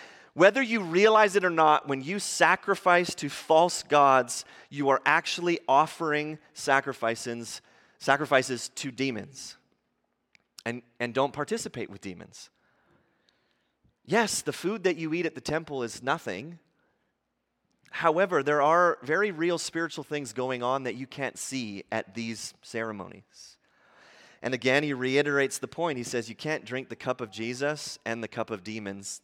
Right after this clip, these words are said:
They just, they just don't go together. They're mutually exclusive. It reminds me,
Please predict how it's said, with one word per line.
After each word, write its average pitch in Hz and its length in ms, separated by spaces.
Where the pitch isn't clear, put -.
They 117 120
just, 117 360
they 113 100
just 110 200
don't 110 300
go 110 140
together. 101 340
They're 104 140
mutually 113 460
exclusive. - 680
It 156 100
reminds 160 480
me, 117 300